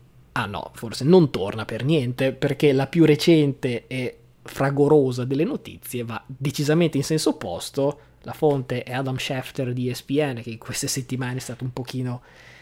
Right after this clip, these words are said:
l'anello che ha collegato i fan a Rodgers, che insomma non è che si sia esposto più di tanto, e riferisce appunto che il quarterback avrebbe rifiutato un prolungamento di contratto di due anni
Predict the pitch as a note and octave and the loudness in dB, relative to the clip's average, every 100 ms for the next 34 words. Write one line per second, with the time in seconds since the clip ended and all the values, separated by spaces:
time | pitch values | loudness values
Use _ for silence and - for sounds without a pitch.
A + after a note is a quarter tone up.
0 | - - _ _ _ - D3 D3 D3 D3+ | -20 -20 _ _ _ -8 -2 0 2 4
1 | D3+ C#3 D3 - C#3 C3 C3 C3+ C3 - | 4 2 0 0 -2 0 -2 -2 -4 -2
2 | C3 B2 C#3+ C3+ C3+ C3 C3 B2+ - D3 | -4 -2 -4 -2 -2 -4 -4 -6 -4 -2
3 | C3 A2+ A#2+ C3 - - - - - A2 | -2 -4 -4 -6 -6 -10 -14 -12 -16 -12
4 | A2 A2 A2+ B2+ B2 A2+ - A#2 A2+ A2+ | -12 -14 -16 -14 -10 -12 -8 -8 -8 -12
5 | - A2 A#2+ A2+ D#2+ G#2+ - F3+ G3 - | -14 -14 -12 -10 -12 -8 2 4 4 -2
6 | _ C#3+ - D3 - B3 B2+ B2 F3 F3 | _ -8 -6 -8 -4 -2 -2 0 -2 0
7 | E3 C3 B2+ D3 - _ - - - A#3+ | -2 -2 -4 -4 -4 _ -20 -16 -8 -4
8 | - G#2+ - B2+ C#3 C3+ C3+ D3+ C#3+ D3 | -4 -4 -6 -2 -2 -2 0 0 2 0
9 | D3+ C3 D3+ - E3 D3 C3 C3+ C3 C3+ | -2 -6 -6 0 0 0 -4 -6 -2 -2
10 | C3+ D3+ D3+ B2 B2 E3+ D#3 D3+ C3 B2+ | 0 0 0 -4 -4 -4 0 -2 -2 -6
11 | C#3 D3 D#3 A#2+ A2+ A2+ | -2 0 0 -2 -8 -12